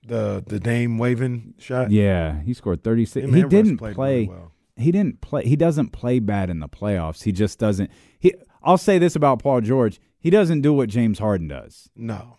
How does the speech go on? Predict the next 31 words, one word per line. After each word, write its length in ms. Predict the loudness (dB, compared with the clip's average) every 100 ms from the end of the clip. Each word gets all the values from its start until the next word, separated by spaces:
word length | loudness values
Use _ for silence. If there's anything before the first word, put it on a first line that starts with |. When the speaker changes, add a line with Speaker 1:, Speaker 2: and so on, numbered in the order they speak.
| _
Speaker 2:
James 260 | 2 4 4
Speaker 1:
absolutely 120 | 4
Speaker 2:
Harden 320 | 4 4 2
Speaker 1:
not. 160 | -2 0
Speaker 2:
disappears. 440 | 0 0 0 -2 -4 _ _
And 160 | -2
one 160 | 0 0
of 60 |
the 100 | 0
frustrating 580 | -2 -2 -2 -2 -4 -4
things 220 | -2 -2 0
about 260 | 0 0
James 300 | 0 -2 0
Harden 300 | 0 0 0
is 160 | -2 -2
you 100 | -4
could 220 | -2 -4
pull 200 | -2 0
up 200 | 0 -2
James 340 | -6 -4 -4
Harden's 480 | -2 -2 0 -2 -6 _ _ _ -20
basketball 760 | -8 -4 -4 -6 -6 -2 -2
reference 600 | -2 -4 -4 -4 -4 -6 _ _ _ _ _
and 100 | 0 4
go, 180 | 4
"Oh, 200 | 4 2
it 80 | 0
doesn't 260 | 0 -2 -2
look 200 | -4 -2
that 200 | -4 -2
bad." 380 | 0 0 -2